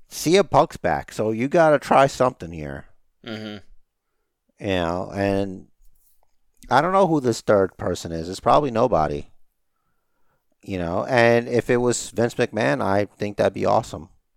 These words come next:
Speaker 2: It's probably Ruby.
Speaker 1: What if it's Vince? That's not something to be excited about.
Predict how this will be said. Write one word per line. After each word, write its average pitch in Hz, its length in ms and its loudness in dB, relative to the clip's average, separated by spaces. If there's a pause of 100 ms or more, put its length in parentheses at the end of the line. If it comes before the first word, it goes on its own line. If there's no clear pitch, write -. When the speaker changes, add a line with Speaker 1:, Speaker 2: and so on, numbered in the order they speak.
Speaker 2:
It's - 180 -16
probably 101 360 -8
Ruby. 104 440 -16 (300)
Speaker 1:
What 92 180 0
if 117 160 0
it's 110 100 -6
Vince? 110 260 -4 (420)
That's 220 320 4
not 160 240 6
something 123 340 2
to 104 60 -2
be 92 160 -4
excited 76 440 -4
about. 76 500 -6